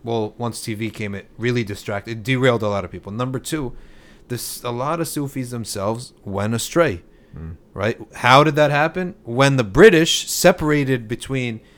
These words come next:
Speaker 1: they allowed non-scholars to open up Sufi orders. The, the Muslims had to, if you're gonna open up a s-, a, a tariqah, if you're going to do this thing publicly, you have to be a scholar,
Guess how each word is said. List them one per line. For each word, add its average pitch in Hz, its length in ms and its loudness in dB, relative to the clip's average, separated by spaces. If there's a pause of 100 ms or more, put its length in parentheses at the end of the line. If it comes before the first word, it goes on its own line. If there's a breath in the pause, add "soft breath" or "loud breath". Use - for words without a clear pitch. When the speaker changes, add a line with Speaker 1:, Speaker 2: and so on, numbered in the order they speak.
(200 soft breath)
Speaker 1:
they 123 140 -2
allowed 135 560 2
non-scholars 170 1300 2
to - 200 -6
open 127 320 -4
up 123 180 -4
Sufi 113 300 -10
orders. 98 340 -8
The, 101 260 -10
the 101 160 -10
Muslims 139 340 -6
had 120 180 -6
to, - 160 -14
if 104 140 -14
you're 156 100 -6
gonna 175 160 -6
open 135 260 -6
up 107 120 -10
a - 40 -14
s-, - 240 -20
a, - 60 -16
a 92 220 -16
tariqah, 98 420 -14 (600 soft breath)
if - 160 -10
you're 156 120 4
going 208 220 4
to 147 100 -4
do 143 180 0
this 135 200 -2
thing 123 240 -4
publicly, 120 640 -2 (380)
you 110 120 -4
have 113 120 -6
to 107 80 -10
be 104 60 -4
a 95 60 -6
scholar, - 400 -12